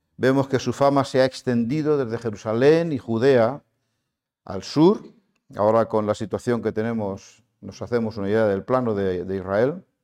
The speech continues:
hasta la costa norte, hasta Tiro y Sidón. Acaba de elegir a los doce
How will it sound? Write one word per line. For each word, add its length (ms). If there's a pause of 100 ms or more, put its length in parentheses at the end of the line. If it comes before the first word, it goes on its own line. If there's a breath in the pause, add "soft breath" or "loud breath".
(840 soft breath)
hasta 280
la 180
costa 360
norte, 580
hasta 260
Tiro 300
y 40
Sidón. 580 (1900)
Acaba 380
de 100
elegir 380
a 60
los 200
doce 460